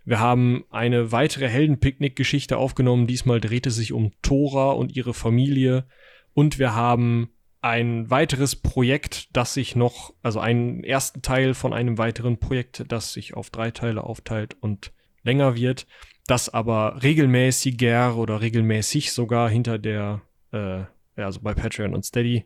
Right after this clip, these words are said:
man soll das böse Wort mit P ja nicht sagen, äh, auftauchen wird und da eben wird es jetzt sehr regelmäßig gespielten, vertonten Content geben. Dementsprechend lohnt es sich noch mal einmal mehr, sich da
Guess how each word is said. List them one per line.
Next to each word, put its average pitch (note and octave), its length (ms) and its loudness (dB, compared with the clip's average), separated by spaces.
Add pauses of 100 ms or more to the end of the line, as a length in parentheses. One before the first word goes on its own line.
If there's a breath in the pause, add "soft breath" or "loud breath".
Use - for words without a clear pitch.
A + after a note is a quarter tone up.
man G2 120 -6
soll G2 120 -8
das G2+ 100 -8
böse G2+ 300 -4
Wort F#2+ 140 -6
mit - 180 -8
P A#2 140 -2
ja G#2 140 -2
nicht G2 160 -6
sagen, G#2+ 360 -2 (320 soft breath)
äh, A#2+ 200 0 (120)
auftauchen C3 640 2
wird B2+ 200 2
und B2+ 140 -4
da A#2 280 0
eben A#2+ 680 -4
wird D3 120 4
es C#3+ 100 0
jetzt C3 320 -2
sehr C#3 300 2
regelmäßig B2 720 2
gespielten, C3 880 4
vertonten A#2 760 2
Content A#2 560 2
geben. G2+ 460 -2 (300)
Dementsprechend A#2 760 2
lohnt C3+ 340 4
es A#2 120 -2
sich B2 160 -4
noch B2 220 2
mal A#2 200 2
einmal A#2+ 460 2
mehr, A#2 280 2
sich A2 200 -8
da G#2+ 400 -4